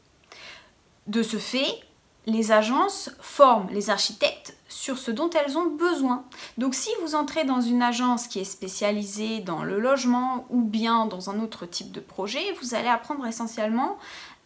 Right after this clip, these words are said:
euh, à gérer un projet de logement. Si, euh,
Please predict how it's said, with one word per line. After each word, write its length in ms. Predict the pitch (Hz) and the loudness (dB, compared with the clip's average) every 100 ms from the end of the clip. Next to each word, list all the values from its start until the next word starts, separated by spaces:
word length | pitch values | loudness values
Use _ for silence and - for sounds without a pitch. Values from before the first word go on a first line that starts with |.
| - | 2
euh, 380 | 220 214 190 170 | 4 6 2 2
à 220 | - 190 185 | 4 4 2
gérer 460 | 190 196 233 311 | -2 -2 0 2
un 100 | 247 | 0
projet 560 | 196 196 190 185 247 392 392 - - | -2 -6 -6 -4 -4 -4 -8 -18 -14
de 240 | 190 226 | -6 -2
logement. 640 | 294 285 294 220 202 240 - - _ _ _ _ - - - | 2 4 4 4 0 -4 -10 -18 _ _ _ _ -16 -14 -6
Si, 560 | - - 320 311 - - | -4 -2 -2 -2 -4 -2
euh, 800 | 233 226 220 214 208 160 78 62 | 2 2 4 4 2 0 -6 -12